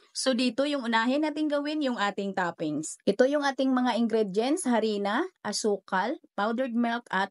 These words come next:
margarine. Yung mga sukat ng ating streusel toppings ay nasa video screen lang po natin. Sundan nyo lang mga ga, madali lang po talaga itong gawin yung ating streusel. Ayan, lamas-lamasin lang po natin yan hanggang sa magka-create po tayo na maliliit na mga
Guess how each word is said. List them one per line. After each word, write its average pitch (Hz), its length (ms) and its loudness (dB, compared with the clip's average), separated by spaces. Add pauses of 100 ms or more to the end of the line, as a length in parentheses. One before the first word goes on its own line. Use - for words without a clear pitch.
margarine. 180 560 -4
Yung 175 160 -2
mga 190 240 -2
sukat 254 320 -4
ng 269 160 -2
ating 262 240 -2
streusel 247 560 -4
toppings 320 560 -6
ay 202 80 -2
nasa 190 320 -4
video 202 240 -8
screen 202 320 -6
lang 202 160 -8
po 175 160 -8
natin. 147 480 -10
Sundan 262 480 2
nyo 294 80 4
lang 262 160 2
mga 226 240 0
ga, 185 160 2
madali 233 400 -2
lang 302 160 -2
po 285 160 -4
talaga 262 320 -2
itong 233 240 -2
gawin 214 320 0
yung 196 80 -4
ating 185 300 -2
streusel. 170 560 -6
Ayan, 175 240 -4
lamas-lamasin 247 640 -2
lang 214 240 -6
po 208 80 -4
natin 202 400 -4
yan 269 240 0
hanggang 196 400 -4
sa 196 160 -4
magka-create 190 560 -6
po 196 160 -8
tayo 208 400 -4
na 269 240 0
maliliit 214 560 -4
na 202 80 -8
mga 202 320 -6